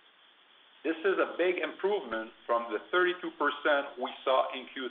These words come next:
three. In November, volumes were around eighty to eighty-five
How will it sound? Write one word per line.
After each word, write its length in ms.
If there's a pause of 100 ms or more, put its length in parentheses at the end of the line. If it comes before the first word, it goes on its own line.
three. 240 (1300)
In 80
November, 800 (480)
volumes 560
were 240
around 400
eighty 320
to 80 (160)
eighty-five 1080